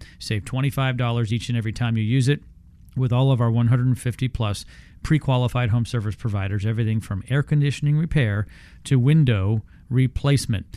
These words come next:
My guest today, Doug Langston from Tilted Concrete Solutions,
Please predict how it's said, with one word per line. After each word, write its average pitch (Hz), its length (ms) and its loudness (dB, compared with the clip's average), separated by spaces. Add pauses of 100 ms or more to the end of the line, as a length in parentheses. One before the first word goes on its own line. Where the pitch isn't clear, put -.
(220)
My 110 180 -2
guest 139 360 0
today, 160 480 2 (180)
Doug 117 240 0
Langston 131 420 2
from 120 140 0
Tilted 117 300 -4
Concrete 117 400 -4
Solutions, 147 640 0